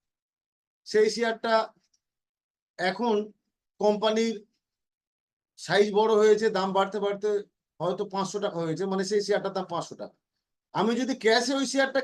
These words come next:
কিনি তাহলে আমাকে পাঁচশো টাকা দিয়েই কিনতে হবে। ভবিষ্যতে শেয়ারের দাম বেড়ে যা হবে বা কমে যা হবে, আমি সেই টাকাটা যখন বিক্রি করব তখনকার দাম অনুযায়ী পাবো। এটা হচ্ছে ক্যাশ। কিন্তু শেয়ার বাজারে আর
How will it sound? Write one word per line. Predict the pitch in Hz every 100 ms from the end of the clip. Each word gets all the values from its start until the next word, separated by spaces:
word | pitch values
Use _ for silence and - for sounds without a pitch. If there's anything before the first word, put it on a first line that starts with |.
| 262
কিনি | 262 220 247 240
তাহলে | 226 240
আমাকে | 240 254 202
পাঁচশো | 208 202 226
টাকা | 233 240
দিয়েই | 240 214
কিনতে | 190 156 165
হবে। | 175 240 _ _ _ _ _ 165
ভবিষ্যতে | 214 247 262 262 240
শেয়ারের | 240 247 247 196 156 196
দাম | 208 233 196
বেড়ে | 190 226 240 233
যা | 226 175
হবে | 208 240 240
বা | 226 202
কমে | 208 226 240
যা | 247 156
হবে, | 135 214 - _ _ _ -
আমি | 220 269 226
সেই | 226 233
টাকাটা | 240 247 254 202
যখন | 226 226
বিক্রি | 202 220 208
করব | 226 247 240
তখনকার | 196 214 220 190
দাম | 190 202
অনুযায়ী | 202 208
পাবো। | 214 - _ _ _ _ _ _ _ _ _ _ _ -
এটা | 202 240
হচ্ছে | 254 254 269
ক্যাশ। | 233 233 - 170 _ _ _ _ _ _ _ _ _ _ _ _ _
কিন্তু | 202 190
শেয়ার | 196 233 247
বাজারে | 247 247 226 220 240
আর | 202